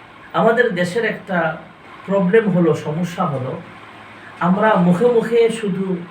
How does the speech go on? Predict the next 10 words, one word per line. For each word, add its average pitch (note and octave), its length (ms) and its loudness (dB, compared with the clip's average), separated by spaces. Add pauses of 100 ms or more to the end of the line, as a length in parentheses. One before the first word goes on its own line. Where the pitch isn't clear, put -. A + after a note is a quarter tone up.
(720)
চাপাবাজি G#3 680 0
করি C#3 220 -8
যে C3 120 -8
আমরা C3+ 320 -2
মুসলমান, B2+ 920 -6
আমরা B2+ 480 -10 (420)
মদিনার D#3+ 400 0
সনদে D#3 420 -4
দেশ C3 320 -4
চালাবো, A#2 340 -4